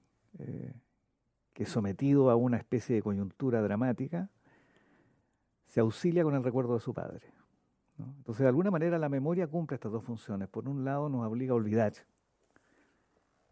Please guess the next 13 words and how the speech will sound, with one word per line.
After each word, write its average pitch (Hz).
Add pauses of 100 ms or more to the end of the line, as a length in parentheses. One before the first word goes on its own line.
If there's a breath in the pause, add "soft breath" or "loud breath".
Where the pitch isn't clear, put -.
(680)
porque 101
gracias 113
al 104
olvido 113
podemos 107
pensar. 107 (800)
O 104
sea, 110
somos 107
el 95
revés 101
de 117
Funes, 107